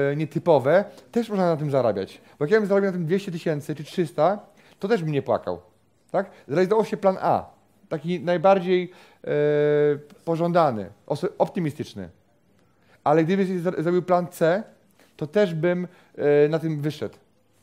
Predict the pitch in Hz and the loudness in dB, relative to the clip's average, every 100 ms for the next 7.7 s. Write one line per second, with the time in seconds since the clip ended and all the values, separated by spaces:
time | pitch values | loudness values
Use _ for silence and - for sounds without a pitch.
0 | _ _ _ _ 131 143 165 170 165 160 | _ _ _ _ -8 -4 -2 0 -2 0
1 | 151 147 131 110 139 202 214 170 160 131 | -2 0 0 0 0 0 0 2 2 2
2 | 151 143 190 165 165 139 156 143 147 139 | 0 0 2 0 -4 -6 -8 -6 -6 -6
3 | 147 127 120 107 92 101 110 120 127 127 | -6 -6 -4 -2 0 0 0 0 0 0
4 | 123 107 95 - _ _ _ _ _ _ | 2 2 0 -6 _ _ _ _ _ _
5 | _ _ - 139 165 180 202 214 233 240 | _ _ -4 -2 2 2 0 0 0 0
6 | - 113 151 170 143 120 - 120 101 107 | -2 -2 -4 -2 -2 -4 -6 -8 -6 -4
7 | 120 160 175 - 143 98 95 | -2 -4 -4 -6 -2 0 -2